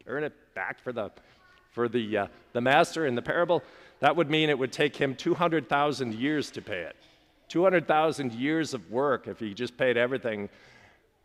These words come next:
that he owed, just focused on that. Total and utterly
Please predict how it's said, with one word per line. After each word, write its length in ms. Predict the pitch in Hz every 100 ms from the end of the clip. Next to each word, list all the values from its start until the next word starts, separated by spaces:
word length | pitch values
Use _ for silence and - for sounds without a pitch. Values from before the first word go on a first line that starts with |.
| _ _ _ -
that 120 | 107
he 120 | 107
owed, 260 | 117 117 92
just 180 | 113 - -
focused 380 | 143 139 139 131
on 180 | 117
that. 280 | 110 107 85 - _ _ -
Total 400 | - 160 165 156
and 180 | 127 120
utterly 520 | 139 143 139 135 131